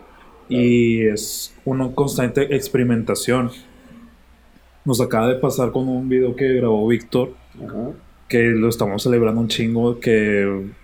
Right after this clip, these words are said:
Speaker 2: es acerca de un doc-, medio documental, un video medio conceptual acerca del penal de To-, del Topo Chico,
Speaker 1: Ok.
Speaker 2: que lo acaban de
Speaker 1: Ya lo
Speaker 2: habilitar
Speaker 1: sí, ajá.
Speaker 2: como museo. No s-, <laughs> o sea, no le metimos na-, lana, no tenemos los likes que muchas,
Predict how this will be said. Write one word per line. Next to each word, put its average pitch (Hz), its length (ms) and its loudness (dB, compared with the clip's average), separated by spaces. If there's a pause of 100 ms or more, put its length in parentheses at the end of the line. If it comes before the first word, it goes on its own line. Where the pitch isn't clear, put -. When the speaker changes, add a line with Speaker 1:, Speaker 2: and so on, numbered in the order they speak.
Speaker 2:
es 110 320 0
acerca 120 400 0
de 117 80 2
un 120 80 0
doc-, 120 240 -2
medio 120 320 2
documental, 110 760 0
un 113 300 -2
video 120 220 4
medio 123 260 0
conceptual 113 480 -2
acerca 113 400 -2
del 120 180 0
penal 110 280 -2
de 123 60 -4
To-, 139 200 0
del 123 200 -2
Topo 110 240 -6
Chico, 131 420 -8 (160)
Speaker 1:
Ok. 101 180 -8 (320)
Speaker 2:
que 120 80 0
lo 117 100 4
acaban 110 280 0
de 120 80 0
Speaker 1:
Ya 123 80 2
lo 120 40 2
Speaker 2:
habilitar 113 320 2
Speaker 1:
sí, 117 180 -4 (140)
ajá. 120 200 -6
Speaker 2:
como 123 220 0
museo. 117 600 -2 (800)
No 131 240 -2
s-, - 380 -6
<laughs> 175 260 2
o 147 60 0
sea, 139 220 2
no 135 200 -2
le 156 120 2
metimos 156 380 0
na-, 139 400 0
lana, 135 380 0
no 147 160 -2
tenemos 147 380 0
los 131 180 2
likes 123 300 2 (680)
que 131 320 2
muchas, 123 440 0